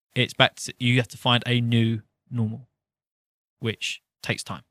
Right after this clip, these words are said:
Because again, if you're going, "Oh yeah, so this week, I w-," like, mention about my friends, I think they did so well in trying to keep me, like, not, I wouldn't say grounded, but, you know,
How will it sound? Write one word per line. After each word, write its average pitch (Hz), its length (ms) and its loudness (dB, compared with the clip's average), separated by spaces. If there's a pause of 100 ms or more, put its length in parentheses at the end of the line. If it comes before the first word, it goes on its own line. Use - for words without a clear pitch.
(800)
Because 120 280 2
again, 117 260 4
if 110 140 -4
you're 139 140 6
going, 123 300 2 (420)
"Oh 131 160 6
yeah, 120 180 4
so 127 160 -2
this 147 220 0
week, 113 240 -2
I 120 60 0
w-," 113 260 0
like, 113 260 2 (1120)
mention 147 240 0
about 117 80 0
my 120 60 0
friends, 110 420 2
I 170 180 12
think - 320 0 (440)
they 160 180 10
did 151 200 4
so 180 340 6
well 123 380 4
in 123 160 -4
trying 123 340 6
to 123 60 -2
keep - 280 0
me, 117 240 2
like, 110 300 2 (1500)
not, 180 200 0 (240)
I 160 80 2
wouldn't 196 160 -2
say 196 80 2
grounded, 156 720 2 (320)
but, 147 280 2
you 156 80 0
know, 135 340 2